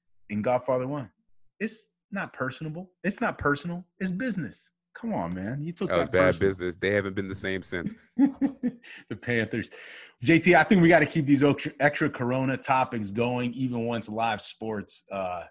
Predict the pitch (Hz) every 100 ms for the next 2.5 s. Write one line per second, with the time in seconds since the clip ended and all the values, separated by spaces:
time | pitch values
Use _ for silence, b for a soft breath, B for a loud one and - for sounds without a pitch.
0 | _ - 107 92 95 87 98 95 87 -
1 | 80 _ _ - - - _ _ - 117
2 | 82 90 - 82 69